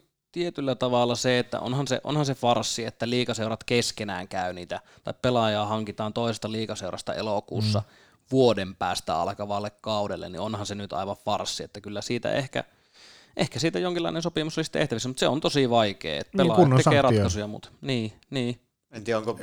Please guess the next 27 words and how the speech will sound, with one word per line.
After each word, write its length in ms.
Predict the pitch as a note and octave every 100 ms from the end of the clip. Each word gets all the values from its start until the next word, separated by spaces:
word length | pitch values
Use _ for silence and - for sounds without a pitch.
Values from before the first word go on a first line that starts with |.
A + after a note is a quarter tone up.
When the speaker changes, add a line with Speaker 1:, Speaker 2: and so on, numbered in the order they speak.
| - D3+
Speaker 2:
Ei 100 | B2
se 60 |
nyt 140 | C3 C3
ihan 160 | C3
vierasta 340 | B2 A2+ - A2+
liigalle, 320 | A2+ A#2 A2+
jos 160 | A2
sanktioida 460 | A#2+ A2 - G#2+ G2+
ihan 160 | G2+ G2
älyttömistä 500 | G2+ G2 G2+ G2 -
asioista, 420 | F#2+ G2 G2 - G#2
niin 140 | A#2+
Speaker 1:
Niin, 160 | A#2+ C3
Speaker 2:
menisi 180 | C#3+
Speaker 1:
no. 80 | C3 A#2
Speaker 2:
tämmöistä 200 | F#2+ A2
järkevää. 400 | G#2 G2+ G2+ F2+ F#3+ F3
Speaker 1:
<laughs> 160 | - -
Speaker 3:
Niin. 180 | A#3+ F#3+
Speaker 1:
No 160 | C3+ A#2
ei. 400 | A2+ C#3+ B2+ - _
Speaker 3:
Mutta 160 | G#2+ G#2
miten 220 | A2+ A2+
se 100 | A#2
esim. 160 | A2 A#2+ A2
S 100 |
H 40 | -